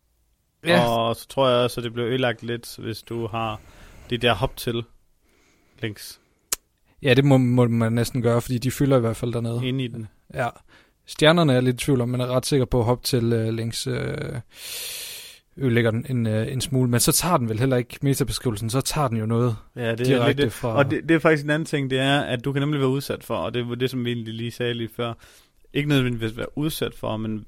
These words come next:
Speaker 2: m-, jeg ved ikke, om man skal sige udsat, men være så heldig, eller være så... Jamen, det, Google kan selv bestemme, hvad de, hvad de tager af metabeskrivelserne, og jeg oplever, at det sker rigtig meget.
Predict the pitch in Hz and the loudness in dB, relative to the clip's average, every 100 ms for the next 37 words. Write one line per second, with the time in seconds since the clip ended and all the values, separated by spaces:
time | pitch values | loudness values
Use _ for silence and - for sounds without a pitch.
0 | - - 120 127 139 160 135 - 123 123 | -14 -10 -6 -2 0 0 0 -2 -6 -4
1 | 135 131 127 135 117 117 117 120 98 135 | -4 -4 -6 -4 -4 -4 -6 -6 -4 -4
2 | 151 143 117 113 120 123 127 113 - _ | -2 -2 -4 -2 -2 -2 -2 -6 -8 _
3 | _ _ _ - _ _ _ 135 127 147 | _ _ _ -20 _ _ _ -4 -2 -2
4 | - 170 185 160 - 123 - - 185 170 | 0 0 2 0 0 0 0 2 4 2
5 | 123 - 120 113 110 98 - - 123 117 | -2 -6 -4 -4 -6 -8 -16 -10 -2 -2
6 | 110 113 120 117 - 127 117 120 117 101 | -2 -6 -6 -6 -2 -2 -2 -4 -6 -8
7 | - 117 110 107 107 110 113 117 104 113 | -14 -12 -12 -10 -8 -6 -4 -4 -4 -8
8 | 120 110 107 - - 110 110 _ _ _ | -8 -8 -10 -14 -14 -14 -14 _ _ _
9 | _ _ _ - - - - - - - | _ _ _ -8 -4 -2 -4 -8 -10 -16